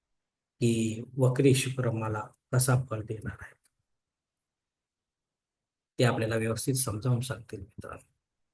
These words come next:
धन्यवाद, मित्रांनो. आजचा हा पंचांगासंबंधीचा व्हिडिओ मी याच ठिकाणी संपवत आहे. आपण जर माझ्या मताशी सहमत असाल, तर कृपया माझे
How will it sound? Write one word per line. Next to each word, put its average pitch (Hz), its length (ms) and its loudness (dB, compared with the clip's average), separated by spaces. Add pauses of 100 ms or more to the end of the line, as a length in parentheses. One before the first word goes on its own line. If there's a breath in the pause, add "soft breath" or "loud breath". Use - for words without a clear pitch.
(960)
धन्यवाद, 123 360 10
मित्रांनो. 113 360 0
आजचा 110 300 0
हा 113 160 0
पंचांगासंबंधीचा 113 1040 0
व्हिडिओ 107 280 -2
मी 110 180 -2
याच 107 240 -4
ठिकाणी 110 340 -4
संपवत 127 420 -2
आहे. - 80 -20 (480 soft breath)
आपण 117 240 6
जर 113 240 4
माझ्या 113 320 2
मताशी 113 340 2
सहमत 117 320 0
असाल, 120 360 0
तर 127 60 -2
कृपया 127 360 -4
माझे 107 320 -6